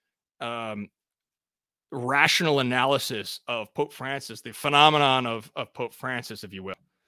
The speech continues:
which explains why he confirmed the F S S P, for example, before Lent. And yet he says something like this to the Sicilians. It helps to understand these things. But more than that, it gives us this occasion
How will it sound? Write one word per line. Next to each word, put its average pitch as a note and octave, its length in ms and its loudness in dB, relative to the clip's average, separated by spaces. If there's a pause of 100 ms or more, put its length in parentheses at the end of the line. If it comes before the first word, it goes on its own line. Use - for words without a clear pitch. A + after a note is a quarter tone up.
(880)
which D3 320 2
explains E3+ 1160 2 (240)
why C#3+ 400 8
he D3 120 0
confirmed D3 600 2
the B2+ 100 0
F C3 200 -2
S C3 160 -2
S A2 120 -4
P, C3 280 0
for A2+ 140 -4
example, G#2 720 -8
before A2+ 360 -6
Lent. G2 420 -10 (960)
And C#3 160 2
yet C#3 340 4
he C#3 500 -2 (160)
says D3+ 260 0
something C#3+ 240 0
like B2 180 0
this C3+ 360 4
to A#2 340 -2
the A2+ 80 -10
Sicilians. A#2 720 -8 (1600)
It D3+ 120 0
helps E3+ 440 2
to D3+ 160 0
understand D3 600 2
these A#2 140 -4
things. - 320 -12
But - 380 4
more G3+ 240 6
than C#3+ 220 2
that, D#3 360 6
it C3+ 160 -6
gives E3 300 -2
us D3 140 0
this C3+ 200 -6
occasion B2+ 880 -2